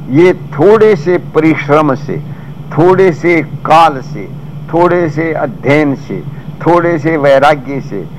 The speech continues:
थोड़ी सी ईश्वर उपासना से, थोड़े से सत्संग से सिद्ध होने वाला नहीं है। नहीं कर सकता व्यक्ति इसको सिद्ध। अब क्या समझ में आया? ये इतना, इतने शब्द जोड़े ना,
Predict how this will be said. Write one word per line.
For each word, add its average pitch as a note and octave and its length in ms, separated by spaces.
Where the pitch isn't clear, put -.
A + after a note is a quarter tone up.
थोड़ी E3 240
सी D#3+ 100
ईश्वर D3 260
उपासना C#3+ 580
से, F#2 220
थोड़े E3 260
से D3 180
सत्संग C#3+ 500
से D#3+ 160
सिद्ध C#3+ 240
होने A#2+ 160
वाला A2+ 260
नहीं G#2+ 240
है। - 100
नहीं C#3+ 160
कर C3+ 180
सकता A2 300
व्यक्ति F#2 320
इसको D2+ 200
सिद्ध। - 1800
अब C#3+ 160
क्या D#3 160
समझ C#3+ 220
में B2+ 160
आया? C3 240
ये D3+ 120
इतना, D#3 380
इतने D3 420
शब्द C#3+ 280
जोड़े C#3 240
ना, A3+ 260